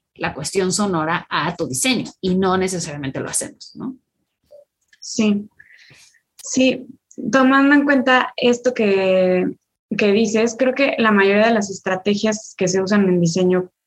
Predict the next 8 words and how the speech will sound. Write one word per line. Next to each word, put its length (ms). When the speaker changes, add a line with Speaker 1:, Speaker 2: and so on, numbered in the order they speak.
Speaker 2:
am, 440
que 100
tienen 240
que 80
ver 120
con 140
el 80
sonido, 420